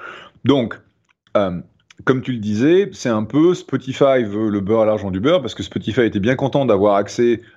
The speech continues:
à la distribution Apple, euh, au début, et puis maintenant, en fait, ils se rendent compte que, bah, c'est un problème, et ils, ils pourraient très bien faire en sorte, euh, de diriger, de forcer les gens à prendre, euh, leur, euh,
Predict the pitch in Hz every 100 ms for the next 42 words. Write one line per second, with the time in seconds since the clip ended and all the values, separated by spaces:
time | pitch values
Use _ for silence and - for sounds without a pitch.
0 | - 98 95 92 - 95 - 104 98 107
1 | 110 101 85 82 82 87 85 87 85 90
2 | 95 95 101 165 202 - - - _ 104
3 | - 98 98 95 143 143 101 139 107 95
4 | 98 95 139 156 - 117 120 92 80 -
5 | - 98 90 92 95 139 135 95 98 95
6 | 90 - - _ _ _ _ _ - 113
7 | 117 117 - 123 117 135 120 110 104 104
8 | 123 117 - - 92 85 87 82 85 92
9 | 95 92 113 110 98 110 90 127 - 123
10 | 110 110 117 104 - _ - 92 - 110
11 | 107 90 92 90 90 - - - - 101
12 | 98 90 87 85